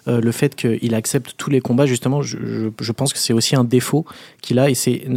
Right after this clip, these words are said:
je pense que ça explique aussi la carrière qu'il a. Alors effectivement, il a une super carrière. C'est vraiment, un, comme tu l'as dit, un dur au mal. Euh, tu peux le prévenir une semaine à l'avance. Oui, tu vas devoir affronter, euh, ce, ce combattant-là qui est un, qui est un danger total, qui se prépare depuis six mois,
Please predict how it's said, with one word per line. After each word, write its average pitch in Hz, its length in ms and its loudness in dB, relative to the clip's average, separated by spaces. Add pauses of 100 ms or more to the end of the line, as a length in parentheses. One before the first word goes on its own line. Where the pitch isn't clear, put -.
(140)
je 120 160 -4
pense 147 180 -4
que - 80 -10
ça - 140 0
explique 135 340 -2
aussi 135 220 2
la 131 100 2
carrière 127 320 0
qu'il 143 160 0
a. 131 40 4
Alors 110 120 2
effectivement, 131 400 -2
il 113 100 2
a 107 40 2
une 107 80 0
super 127 380 -2
carrière. 131 360 0 (440)
C'est - 180 -4
vraiment, 120 420 2
un, 113 220 -4
comme 123 160 -6
tu - 100 -6
l'as 123 120 2
dit, 139 100 0
un 120 100 2
dur 120 160 2
au 123 80 4
mal. 131 320 2
Euh, 110 300 0
tu - 100 -10
peux 131 100 0
le 113 40 2
prévenir 135 400 0
une 139 180 0
semaine 139 300 2
à 127 80 4
l'avance. 127 400 0
Oui, 131 160 0
tu - 140 -6
vas 123 80 0
devoir 117 180 0
affronter, 127 480 0
euh, 120 120 0
ce, - 200 -4 (400)
ce - 160 0
combattant-là 139 560 2
qui 135 140 -4
est 120 40 2
un, 117 240 2
qui 120 140 -6
est - 20 -2
un 117 120 0
danger 127 340 2
total, 143 340 0
qui 123 160 -2
se - 80 -10
prépare 135 300 0
depuis 120 220 -2
six - 180 -2
mois, 135 200 2